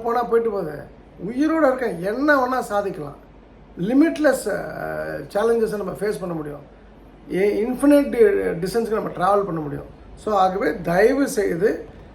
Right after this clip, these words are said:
எந்த காலகட்டத்திலும் எந்த சூழ்நிலையுமே யாரிடமுமே "எனக்கு நடக்கலை, எனக்கு ஏன்?" இப்படின்னு கேட்டிங்கன்னா, நீங்கள் கேட்க கேட்க உங்களுக்கு மிகப்பெரிய இடி தலையில விழ காத்திருக்கின்றது என்பதை,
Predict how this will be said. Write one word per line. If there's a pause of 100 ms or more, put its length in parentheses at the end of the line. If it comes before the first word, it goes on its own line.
(200)
எந்த
காலகட்டத்திலும்
எந்த
சூழ்நிலையுமே
யாரிடமுமே
"எனக்கு
நடக்கலை, (380)
எனக்கு
ஏன்?"
இப்படின்னு
கேட்டிங்கன்னா, (560)
நீங்கள்
கேட்க
கேட்க
உங்களுக்கு
மிகப்பெரிய
இடி
தலையில
விழ
காத்திருக்கின்றது
என்பதை,